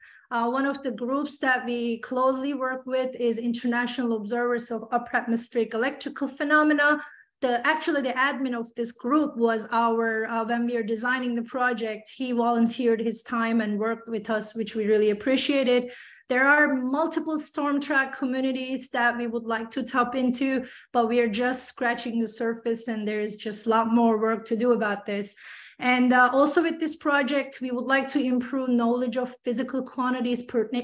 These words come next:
pertaining to sprites, such as their types, altitude of formation, properties of their lightning flashes, and, and hopefully derive new scientific knowledge from the reports that we collect.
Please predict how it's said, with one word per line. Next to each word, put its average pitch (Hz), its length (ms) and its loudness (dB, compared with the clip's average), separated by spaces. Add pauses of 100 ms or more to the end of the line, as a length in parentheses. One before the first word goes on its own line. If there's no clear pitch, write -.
pertaining 330 600 0
to 330 100 2
sprites, 302 640 2 (300)
such 247 320 -2
as 233 160 0
their 226 240 2
types, 302 580 0
altitude 240 500 -2
of 233 180 -6
formation, 294 800 -2 (300)
properties 247 680 -2
of 233 140 -2
their 220 200 0
lightning 277 560 2
flashes, 269 640 -4
and, 214 440 -4 (240)
and 254 160 2
hopefully 247 720 4 (260)
derive 262 560 6
new 262 260 0
scientific 254 720 -4
knowledge 233 540 0
from 233 300 0
the 214 80 0
reports 233 500 -2
that 208 200 -2
we 202 120 -4
collect. 202 560 -8